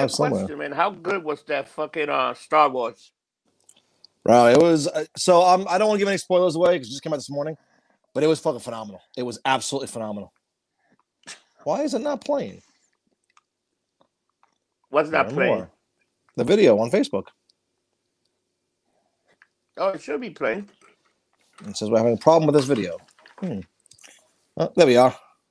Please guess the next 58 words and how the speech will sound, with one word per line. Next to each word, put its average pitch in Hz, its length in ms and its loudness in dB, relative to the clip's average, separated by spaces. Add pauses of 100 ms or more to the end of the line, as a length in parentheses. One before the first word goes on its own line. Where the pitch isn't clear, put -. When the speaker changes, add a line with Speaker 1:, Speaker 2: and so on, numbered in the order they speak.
(120)
Speaker 1:
Tap 190 220 0
to 156 100 -8
watch 139 340 -6
in, 135 240 -12
yeah. 95 240 -8
Well, 110 260 -14
there 113 80 -14
we 101 80 -10
are 101 80 -10
live. 92 320 -8 (320)
All 123 80 -10
right. 95 140 -10 (1120)
I 123 60 4
like 147 140 4
to 147 60 -2
go 156 100 6
on, 156 120 2
on 135 140 -4
my 131 120 -4
iPad 147 360 -2
and 120 120 -6
watch 120 240 -6
it 123 40 -14
to 113 80 -16
see 135 220 -8
who 131 260 -6
makes 123 220 -6
comments. 120 400 -8 (280)
Um, 214 360 6 (200)
no, 226 200 6
Mandalorian 214 300 2
was 190 100 -8
phenomenal. 165 420 -6
If - 80 -16
you 165 60 -4
haven't 180 160 -6
seen 190 160 -10
it 175 60 -8
yet, 170 120 -2
go 151 100 -10
watch 151 300 -4
it. 131 80 -16 (720)
Uh, 151 260 -4
I 175 160 -2
have 190 260 0 (100)
huge 226 680 -4
news, 233 260 -6
though. 143 160 -6
It's 127 80 -14
not 190 120 -4
any 202 100 -8
spoiler, 180 460 -6
so 139 240 -10
it's, 131 280 -14
it 160 100 -14
should 147 140 -12
be 143 60 -6
good. 131 280 -4